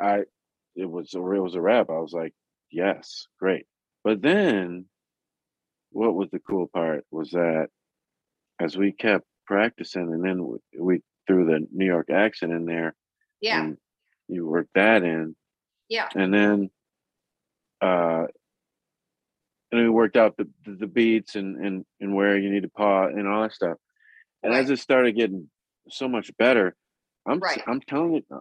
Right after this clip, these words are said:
Speaker 1: I'm not lying to you, Gene. Tears would be in my eyeballs.
Speaker 2: Oh my God! See?
Speaker 1: Yeah.
Speaker 2: That's
Speaker 1: Yeah.
Speaker 2: it.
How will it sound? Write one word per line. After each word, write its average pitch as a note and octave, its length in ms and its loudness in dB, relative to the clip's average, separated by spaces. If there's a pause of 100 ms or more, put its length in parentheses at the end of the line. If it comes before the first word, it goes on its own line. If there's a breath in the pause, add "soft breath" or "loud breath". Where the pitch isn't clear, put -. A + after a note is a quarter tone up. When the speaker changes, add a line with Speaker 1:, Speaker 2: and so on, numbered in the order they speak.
(200)
Speaker 1:
I'm G2+ 140 -4
not A2 200 2
lying A2 260 0
to F#2+ 60 -4
you, E2+ 100 -10
Gene. F2 300 -10 (800)
Tears B2+ 800 2 (1200)
would G2 360 0 (340)
be F#2+ 240 2
in F2+ 180 0
my F2 300 0
eyeballs. D#2 500 -6 (500)
Speaker 2:
Oh A3+ 260 0
my D3+ 260 -2
God! C#3 540 -2 (280)
See? C4 440 -2
Speaker 1:
Yeah. D4 500 4 (1040)
Speaker 2:
That's B3 260 -2
Speaker 1:
Yeah. F#2 320 2
Speaker 2:
it. - 420 -2